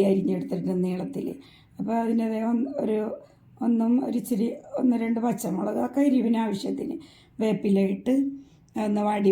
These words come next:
വരുമ്പോൾ നമുക്ക് നേരെ ഉള്ളി ഇട്ട് കൊടുക്കാം. ഉള്ളി ഇട്ട് ശരിക്കും ഒന്ന് ഇളക്കി ആവി കയറുമ്പോൾ നമുക്കത് മൂടി വെക്കണം.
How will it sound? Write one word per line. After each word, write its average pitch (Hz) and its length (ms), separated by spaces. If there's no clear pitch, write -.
വരുമ്പോൾ 196 360
നമുക്ക് 277 300
നേരെ 196 200
ഉള്ളി 190 260
ഇട്ട് - 180
കൊടുക്കാം. 311 400
ഉള്ളി 202 280
ഇട്ട് 285 240
ശരിക്കും 214 460
ഒന്ന് 202 180
ഇളക്കി 190 280
ആവി 202 280
കയറുമ്പോൾ 196 440
നമുക്കത് 202 400
മൂടി 196 280
വെക്കണം. 190 360